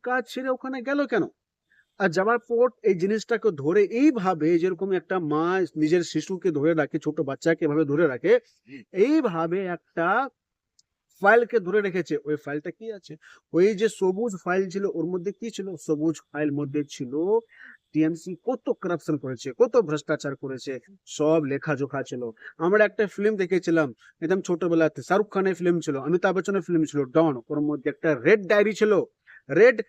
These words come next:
ডায়েরি ছিল, এটাই হচ্ছে সবুজ ডায়েরি। কারণ রেড ডায়েরি এরা তো করতে পারবে না, সবুজ করবে, কারণ তো পার্টিকুলার একটা কমিউনিটিকে খুশ করতে হবে, সেই জন্য এরা ডায়েরিটাও এখানে তুষ্টিকরণ করে দিয়েছে আর সবুজ ডায়েরি রেখেছে।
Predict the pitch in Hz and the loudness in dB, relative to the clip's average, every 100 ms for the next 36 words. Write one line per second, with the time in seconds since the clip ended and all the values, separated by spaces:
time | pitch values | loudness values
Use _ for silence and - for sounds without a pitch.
0 | _ _ - 151 202 220 - 170 - 151 | _ _ -6 2 2 2 0 -2 -2 -2
1 | 156 156 143 - 147 - 190 208 214 175 | 2 2 2 -2 -4 0 2 2 2 2
2 | 151 156 147 208 277 320 311 - - - | 4 4 4 4 4 4 0 -4 -18 -6
3 | 143 196 151 160 170 196 196 165 _ _ | 0 0 2 2 4 4 2 -2 _ _
4 | 190 139 165 208 247 220 208 202 214 _ | -6 -4 -2 2 2 0 -2 -4 -8 _
5 | - 262 269 302 247 214 214 - _ - | -4 0 2 4 4 4 2 -2 _ -2
6 | 160 170 185 208 - 240 - 220 208 208 | 0 0 -2 -6 -6 -6 -2 0 0 2
7 | 214 - 208 214 214 214 208 294 - 262 | -2 -2 -6 -2 0 0 0 0 0 0
8 | 233 214 196 202 _ _ 170 160 196 196 | 2 0 0 -4 _ _ 0 2 2 0
9 | 175 175 160 135 160 196 262 302 269 226 | 2 2 2 4 6 6 6 6 6 4
10 | 202 185 190 - 180 160 151 147 143 131 | 0 0 -2 -4 -4 -2 -2 -2 -4 -2
11 | 143 - 214 156 - 175 175 220 147 139 | -4 -2 -2 -2 -2 2 4 4 2 0
12 | 139 131 - 127 123 | 0 -4 -8 -8 -8